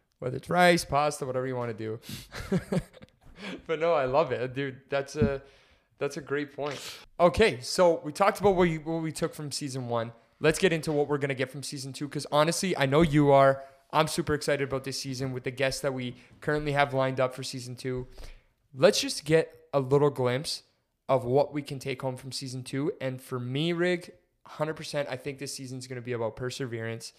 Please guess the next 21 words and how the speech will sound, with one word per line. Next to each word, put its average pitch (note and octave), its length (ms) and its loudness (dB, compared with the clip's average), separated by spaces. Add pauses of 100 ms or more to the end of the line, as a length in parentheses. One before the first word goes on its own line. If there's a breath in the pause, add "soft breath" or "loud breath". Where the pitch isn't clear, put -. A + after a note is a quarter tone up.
(180 soft breath)
and B2 160 -10
getting B2+ 220 -4
over A2 200 -10
your G#2+ 120 -10
failure. - 420 -16 (320)
Like C3+ 180 2
we F3+ 60 -2
talked D3+ 280 -2
about C#3+ 160 -4
it C#3 60 -10
from D3 160 -14
season C3+ 380 -10
one, A#2+ 220 -6 (160 soft breath)
the C3+ 120 -4
guests D3 400 -2
that D#3+ 160 0
we D3 100 -6
do C#3 240 -10
have C#3 260 -6
lined D3 260 -4
up F3 300 -4